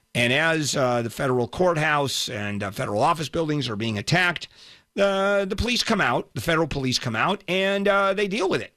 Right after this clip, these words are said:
And I, I don't think many people have a problem with that, because we're talking about arsonists at that point. We're talking about vandals at that point who are attacking the building. The issue becomes how far away they were,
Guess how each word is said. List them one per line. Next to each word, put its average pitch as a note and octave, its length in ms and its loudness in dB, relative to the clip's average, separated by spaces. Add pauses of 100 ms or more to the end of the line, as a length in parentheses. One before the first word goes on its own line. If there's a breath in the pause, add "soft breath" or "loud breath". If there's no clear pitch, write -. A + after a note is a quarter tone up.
And E3+ 260 -4
I, F3+ 140 -2
I G3+ 60 2
don't B3 80 -2
think A3 180 -4
many E3+ 300 0
people D#3 240 -2
have C3 100 -2
a A#2 60 -2
problem A2 320 0
with A#2 120 -12
that, - 260 -10
because - 220 -6
we're D3+ 100 0
talking D3+ 200 0
about B2 220 0
arsonists C3 540 2
at A#2+ 100 -8
that A2+ 200 -2
point. A2 420 -2
We're G#2 120 -6
talking A2+ 240 -2
about G2+ 200 -4
vandals B2 640 0
at A#2+ 80 -10
that A#2 220 -2
point G#2 360 -2 (380 loud breath)
who B2+ 200 0
are A#2 60 0
attacking B2+ 500 -2
the G#2+ 60 -4
building. C3+ 380 0 (440 loud breath)
The D3+ 260 -2
issue A3+ 440 2
becomes B2 600 -2
how D#3 160 -2
far F3+ 400 2
away D3+ 300 0
they B2+ 220 0
were, A2+ 520 0